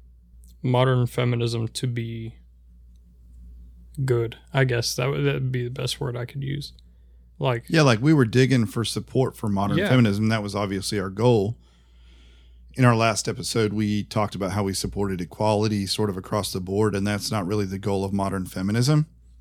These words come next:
Speaker 2: If we're searching for the counter narrative and we wanna come up with something, it's gonna have to support feminism if it goes against what we currently believe. So that's what we were all digging for.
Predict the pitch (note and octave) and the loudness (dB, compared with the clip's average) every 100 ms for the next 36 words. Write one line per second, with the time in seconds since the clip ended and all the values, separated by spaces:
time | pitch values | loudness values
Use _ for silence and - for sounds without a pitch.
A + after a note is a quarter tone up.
0 | - - - A2 G#2 A2 A#2+ B2 - A#2+ | -20 -16 -2 0 2 4 4 4 2 0
1 | A#2 A#2+ G#2+ A2+ G2 F2+ - A2 G#2 G2+ | 0 0 -2 -2 -4 -6 -2 0 2 0
2 | G#2 G#2+ F2+ E2+ - - - - - - | 2 0 0 -4 -8 -16 -20 -20 -20 -20
3 | _ _ - A2 G#2+ A2 A2+ G2 - A2+ | _ _ -8 -2 2 4 4 0 0 2
4 | G#2 A#2+ G#2 - F#2+ E2+ F2 E2+ F2 - | 2 0 -4 -4 -6 -8 -8 -8 -8 -8
5 | A2+ - A2+ G2+ G#2 G2 G2 - G#2 G2+ | -8 -4 -2 0 -2 -4 -6 -6 -6 -4
6 | F2 D3 D3+ G#2+ F2+ F#2 F#2 F#2 G2 F#2+ | -4 2 2 2 0 -4 -6 -6 -6 -6
7 | F#2 F#2 F#2 E2+ E2+ - E2 D#2 C#2+ C#2+ | -6 -6 -6 -8 -8 -10 -10 -10 -12 -16
8 | C2+ - - - _ _ - G#2+ G2+ A2 | -18 -20 -20 -20 _ _ -6 -2 2 2
9 | A2+ G2+ G#2 G2+ B2+ C3+ F#2+ E2 E2+ - | 2 -2 0 4 4 4 2 -4 -8 -10
10 | - - | -14 -14